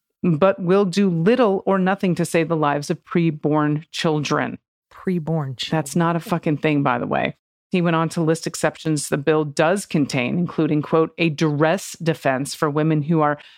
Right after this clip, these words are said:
Speaker 1: pressured or threatened to have an abortion," okay, and, quote, "medical care to save the mother's life. The functional language in that scenario is whether the baby's life is forfeited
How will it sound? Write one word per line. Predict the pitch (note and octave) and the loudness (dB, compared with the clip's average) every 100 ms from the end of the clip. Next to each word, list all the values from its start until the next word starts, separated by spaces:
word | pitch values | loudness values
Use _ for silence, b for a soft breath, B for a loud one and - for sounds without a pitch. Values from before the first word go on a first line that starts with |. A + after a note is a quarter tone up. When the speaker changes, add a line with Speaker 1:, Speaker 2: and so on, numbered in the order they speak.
| B - | B -4
Speaker 1:
pressured | G#3+ G3 - F#3 | 0 0 0 0
or | D#3 | 0
threatened | D3 - E3 E3 E3+ C#3+ | -2 -2 0 0 0 -2
to | D3 | 0
have | C#3+ C#3+ | 0 0
an | D3 | 0
abortion," | C#3+ D3 D3 C#3 - B2 E3 _ - | 0 0 0 0 -2 -2 -4 _ -4
okay, | C3+ A#2+ B2 A#2+ D#3+ _ _ _ _ | -4 -2 -2 0 -4 _ _ _ _
and, | G3 G3+ E3+ F3 - | 2 2 2 0 -2
quote, | F#3 F3+ | 0 2
"medical | E3 E3+ E3+ F#3 | 2 2 2 -2
care | E3+ E3+ E3 | 0 2 2
to | D#3 | 0
save | - E3 D3+ | 0 0 2
the | |
mother's | D3+ D3 D3+ C#3+ | 0 2 0 0
life. | C#3+ D3 C#3 - - - | 0 2 0 -6 -10 -2
The | D#3 | -2
functional | - E3+ F3 - G3 F3+ | 0 -2 -2 0 0 0
language | D#3+ D#3 E3+ D#3 D3 C#3+ - | 0 0 2 2 0 -4 -4
in | D#3+ | 0
that | D3+ - | 0 -2
scenario | - D3+ D3 D#3+ D#3 D3 D3 | -2 0 2 2 2 0 0
is | D#3+ C#3+ | -2 0
whether | D3+ D#3+ | -2 -2
the | D#3 D#3+ | -2 -4
baby's | C#3 D#3+ F3 G3 F#3 D#3+ | 0 0 2 0 0 0
life | D#3 D#3+ D#3+ - | 0 0 -2 -4
is | D#3+ | -4
forfeited | - - A3+ A#3+ - G#3 E3+ A#2 | -4 -2 0 0 0 2 2 -2